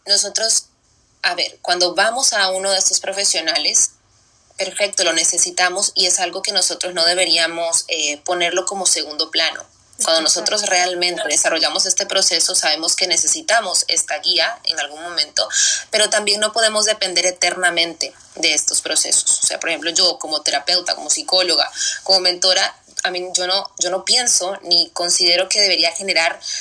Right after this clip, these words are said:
Speaker 1: dependencia en las personas que vienen conmigo. O sea, lo que yo más quiero es generarles autonomía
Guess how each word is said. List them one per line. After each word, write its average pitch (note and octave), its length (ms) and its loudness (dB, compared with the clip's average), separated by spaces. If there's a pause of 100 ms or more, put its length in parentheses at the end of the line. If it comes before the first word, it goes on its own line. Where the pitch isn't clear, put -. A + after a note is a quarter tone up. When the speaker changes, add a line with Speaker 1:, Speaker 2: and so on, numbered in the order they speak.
(120)
Speaker 1:
dependencia F#3+ 840 0
en D#3+ 60 -2
las D#3 120 -2
personas E3 360 0
que G3 100 -2
vienen E3 220 -2
conmigo. D#3 400 0
O - 680 -18
sea, E3 200 2
lo F3+ 140 0
que F3+ 120 0
yo G#3 140 0
más B3 200 2
quiero G#3 280 2
es G3 60 2
generarles F#3+ 420 0
autonomía F3+ 680 0